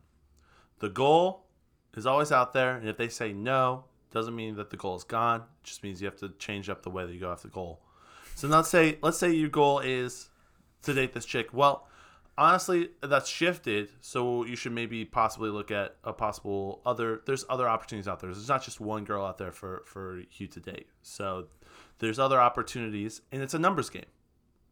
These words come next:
Honestly, it's a numbers game. It, it, the more you connect with people and the more that you try, the, not that you have to sh-,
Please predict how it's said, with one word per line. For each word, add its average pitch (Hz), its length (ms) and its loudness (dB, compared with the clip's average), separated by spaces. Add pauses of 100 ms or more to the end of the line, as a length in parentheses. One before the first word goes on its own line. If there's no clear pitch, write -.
Honestly, 135 460 4
it's 101 120 -8
a 117 40 -8
numbers 120 280 -4
game. 101 220 -6
It, 110 240 -6
it, - 500 -10 (320)
the 127 240 2
more 135 380 2
you 160 140 -2
connect 139 360 -6
with 127 180 -8
people 104 440 -4
and 104 100 -6
the 107 60 -2
more 123 440 0
that 113 220 -4
you 113 220 -6
try, 107 680 2 (240)
the, 101 400 -6
not 147 240 4
that 139 120 -2
you 127 60 -4
have 131 120 -8
to 127 80 -12
sh-, - 120 -12